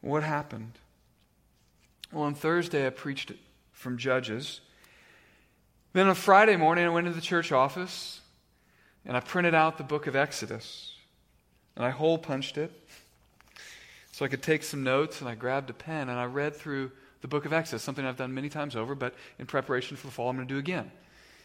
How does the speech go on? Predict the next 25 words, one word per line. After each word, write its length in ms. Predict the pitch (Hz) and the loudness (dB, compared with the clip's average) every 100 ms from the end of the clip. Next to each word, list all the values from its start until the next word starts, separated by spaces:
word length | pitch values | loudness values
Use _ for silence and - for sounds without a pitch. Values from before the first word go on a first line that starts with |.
| - - - _ _ | -20 -20 -20 _ _
And 80 | 131 | -6
then 80 | 131 | 0
I 80 | 131 | 0
did 220 | 143 147 | 0 0
it 80 | 143 | 2
all 180 | 143 | 2
again 260 | 143 143 143 | 2 -2 -2
on 300 | - 135 139 | -2 -4 -4
Monday, 560 | 147 170 143 113 104 104 _ _ _ _ _ _ | -4 -4 -8 -12 -14 -20 _ _ _ _ _ _
and 100 | 127 | -10
I 80 | 131 | -10
thought, 320 | - 120 - | -8 -10 -8
"Man, 540 | 117 127 131 110 98 104 _ _ - - _ _ _ _ _ _ _ _ _ _ _ _ _ _ _ _ _ - | -10 -10 -10 -12 -14 -20 _ _ -20 -20 _ _ _ _ _ _ _ _ _ _ _ _ _ _ _ _ _ -8
I 100 | 170 | -6
had 560 | 175 165 147 131 120 - _ _ | -4 -6 -4 -6 -8 -16 _ _
had 680 | - 190 185 123 110 110 117 _ _ _ _ - | -10 -6 -4 -4 -6 -8 -14 _ _ _ _ -8
only 360 | 185 180 156 | -6 -4 -6
a 100 | 123 117 | -8 -10
glimpse 1040 | - 139 143 208 196 - - - - - - _ _ _ _ _ _ _ _ _ | -8 -8 -4 -6 -6 -8 -14 -14 -14 -18 -20 _ _ _ _ _ _ _ _ _
of 140 | - 120 | -14 -10
the 80 | 123 | -8
gravity, 680 | 131 131 143 143 107 107 113 | -4 -4 -4 -6 -10 -14 -16
and 100 | 113 | -14
here's 320 | 139 143 139 | -10 -8 -8
why." 440 | 127 120 110 107 | -10 -10 -12 -18